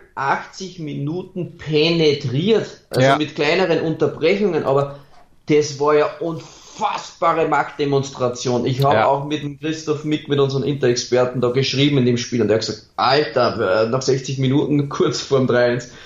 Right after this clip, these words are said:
Speaker 1: hat er mir gesagt, eigentlich können wir Juventus zum Meistertitel gratulieren. Also er will nicht zu viel wegnehmen, aber
Speaker 2: Ja.
Speaker 1: dieses Spiel, das ist ja unfassbar. Dieser Higuain funktioniert jetzt auch wieder bei Juventus und
Speaker 2: Mhm.
Speaker 1: macht dann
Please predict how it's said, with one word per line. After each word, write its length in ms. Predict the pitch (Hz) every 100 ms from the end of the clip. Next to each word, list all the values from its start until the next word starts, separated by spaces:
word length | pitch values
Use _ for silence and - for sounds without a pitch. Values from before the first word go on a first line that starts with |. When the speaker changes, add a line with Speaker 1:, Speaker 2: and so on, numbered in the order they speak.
| -
Speaker 1:
hat 80 | 139
er 60 | 139
mir 80 | 139
gesagt, 240 | 123 123
eigentlich 320 | 113 135 139
können 160 | 131 123
wir 60 | 120
Juventus 460 | 120 120 131 -
zum 160 | - 110
Meistertitel 480 | 107 - 131 120 117
gratulieren. 420 | 117 113 120 123
Also 200 | 123 135
er 40 |
will 100 | 139
nicht 200 | 139 127
zu 80 | 135
viel 200 | - 123
wegnehmen, 440 | 131 135 147 135
aber 300 | 127 127 123 - _ -
Speaker 2:
Ja. 160 | 110
Speaker 1:
dieses 280 | 208 196 139
Spiel, 640 | - - - 175 202 143 - - _ _ _ -
das 140 | 127
ist 140 | 139
ja 80 | 143 -
unfassbar. 1200 | 175 170 - - 147 208 - - 139 127 123 - -
Dieser 500 | 190 160 165 160 147 - - -
Higuain 680 | 196 208 226 220 196 220 240
funktioniert 720 | 196 208 196 - 220 196 226
jetzt 240 | 220 214 -
auch 340 | 165 185 170
wieder 280 | 190 175 170
bei 260 | 170 165
Juventus 960 | 180 175 170 170 135 190 - 180 - -
und 220 | 180 127
Speaker 2:
Mhm. 40 | 131
Speaker 1:
macht 420 | 147 151 156 165
dann 260 | 156 156